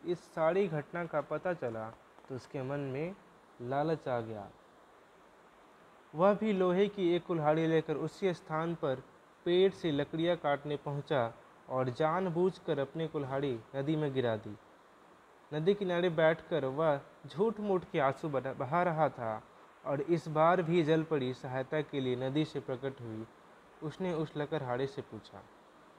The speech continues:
तो हम देखते हैं कि अब जब, जैसे ही रामू तीनों कुल्हाड़ियाँ लेकर, सोने की, चांदी की और अपनी लोहे वाले कुल्हाड़ी लेकर अपने घर खुशी-खुशी जा रहा था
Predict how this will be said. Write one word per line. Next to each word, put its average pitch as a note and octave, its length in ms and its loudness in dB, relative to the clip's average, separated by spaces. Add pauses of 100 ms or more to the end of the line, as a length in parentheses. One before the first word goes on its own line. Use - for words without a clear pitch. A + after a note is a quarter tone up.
(800)
तो E3+ 60 -2
हम A3 220 -2
देखते G#3 320 2
हैं F3+ 160 0
कि F3+ 100 -2
अब E3 260 2
जब, D#3+ 440 -2
जैसे D3+ 340 -2
ही G3+ 160 2
रामू D#3 480 2
तीनों F3 360 -2
कुल्हाड़ियाँ D#3 520 0
लेकर, C3+ 360 -2
सोने D#3+ 440 -6
की, F3+ 180 -6
चांदी D3+ 420 -4
की E3+ 140 -4
और C#3 120 0
अपनी D3+ 300 -6
लोहे C#3+ 280 -4
वाले D3 240 -2
कुल्हाड़ी C#3 420 -4
लेकर C#3 300 -4
अपने C#3+ 280 -8
घर C#3+ 200 -6
खुशी-खुशी E3+ 600 -6
जा C#3+ 200 2
रहा A#2 260 -2
था B2+ 300 -10